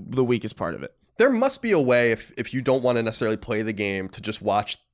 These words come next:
Speaker 2: like, a movie version
Speaker 1: Yeah, you
Speaker 2: of
Speaker 1: can
Speaker 2: it.
Speaker 1: watch it. It's a very watchable game too.
Speaker 2: Yeah, someone on YouTube must have reduced
Speaker 1: But I
Speaker 2: it.
Speaker 1: would say just play it.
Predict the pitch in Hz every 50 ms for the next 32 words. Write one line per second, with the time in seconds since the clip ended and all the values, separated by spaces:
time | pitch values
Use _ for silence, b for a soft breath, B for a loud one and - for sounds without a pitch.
0 | _ _ _ _ _ _ _ _ - 101 95 95 92 98 101 104 110 107 95 95
1 | 87 80 - 233 - 233 - 359 254 - 98 92 110 127 - - 87 - - _
2 | _ _ _ _ _ _ _ _ - 127 165 - 214 247 294 302 156 123 135 147
3 | 175 - 151 127 117 110 113 107 110 - 139 135 120 - - _ _ _ - 175
4 | 175 151 107 87 85 - _ _ _ - - 285 349 370 269 185 180 - - 147
5 | 127 131 - - 107 107 104 117 113 - - 311 381 370 349 339 330 349 - -
6 | - 185 220 240 214 -